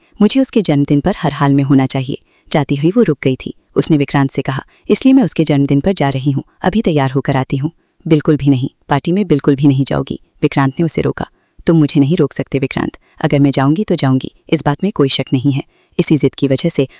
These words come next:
उसने आर्यन को छोड़कर विक्रांत से शादी की थी। अब शायद उसे अपने इस फैसले पर पछतावा था। वो वापस आर्यन चाहती थी और विक्रांत इस बात को महसूस कर चुका था।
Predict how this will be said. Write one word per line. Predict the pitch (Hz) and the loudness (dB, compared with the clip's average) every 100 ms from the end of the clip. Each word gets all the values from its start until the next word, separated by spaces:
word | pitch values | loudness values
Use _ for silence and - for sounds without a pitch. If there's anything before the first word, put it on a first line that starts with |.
| - | -4
उसने | 220 269 | 0 2
आर्यन | 220 160 165 | 2 2 2
को | 165 | 0
छोड़कर | - 139 - 165 | 0 -2 -2 -2
विक्रांत | 139 139 135 | -2 -2 -2
से | - | -2
शादी | - 135 131 | -2 0 -2
की | - - | -6 -8
थी। | - - _ - | -8 -16 _ -6
अब | 135 | -4
शायद | - 147 143 | -2 0 0
उसे | 135 143 | 0 -2
अपने | - 139 | 0 -2
इस | - | 0
फैसले | 131 - 139 | -2 -2 -2
पर | 196 | -2
पछतावा | - - 131 127 | -2 -2 -4 -4
था। | 131 - _ _ _ 156 | -4 -8 _ _ _ 0
वो | |
वापस | 143 127 139 | 0 0 -2
आर्यन | 131 131 131 | -2 0 0
चाहती | 135 123 - - | 0 -2 -4 -2
थी | 131 - - | -4 -6 -4
और | 233 | -2
विक्रांत | 214 196 180 208 | 0 0 0 0
इस | 240 - | -2 -2
बात | 139 | -4
को | - | 0
महसूस | 151 131 - 127 | 0 0 0 0
कर | 131 | 0
चुका | - 127 131 | -4 -4 -6
था। | - | -6